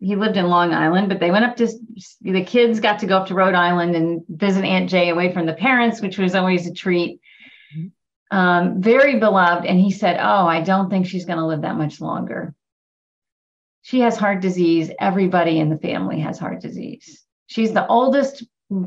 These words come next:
Speaker 1: living member of her family." And this was probably, I don't know, <laughs> twenty years ago now. Well, I tell you what, November seventh has become a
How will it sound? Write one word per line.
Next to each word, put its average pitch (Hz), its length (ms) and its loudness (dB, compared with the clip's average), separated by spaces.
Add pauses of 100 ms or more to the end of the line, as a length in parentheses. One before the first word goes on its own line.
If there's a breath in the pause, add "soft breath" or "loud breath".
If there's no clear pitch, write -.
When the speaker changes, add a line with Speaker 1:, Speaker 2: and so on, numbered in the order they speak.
(260)
Speaker 1:
living 196 560 2
member 180 360 4
of 139 140 0
her 156 140 -2
family." - 460 -8 (140)
And 175 180 -2
this 220 220 -2
was 202 100 -6
probably, 151 640 -6 (360)
I 156 140 -4
don't 170 140 -6
know, - 360 -12
<laughs> - 60 -20
twenty 185 380 -2
years 226 220 0
ago 156 200 0
now. 160 400 -2 (880 loud breath)
Well, 214 100 2
I 226 80 4
tell 240 180 2
you 226 120 4
what, - 260 0 (160)
November 262 420 2
seventh 254 400 2
has 202 140 2
become 185 380 0
a 165 80 0